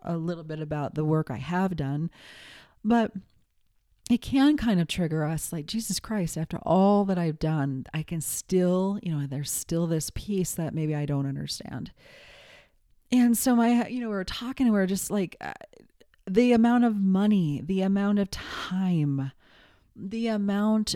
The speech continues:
of constant internal,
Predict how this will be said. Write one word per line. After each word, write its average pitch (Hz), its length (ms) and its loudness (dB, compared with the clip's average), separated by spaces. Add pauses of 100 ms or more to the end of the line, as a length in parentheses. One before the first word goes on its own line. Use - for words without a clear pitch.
of 175 680 0 (1700)
constant 220 680 0
internal, 185 1120 0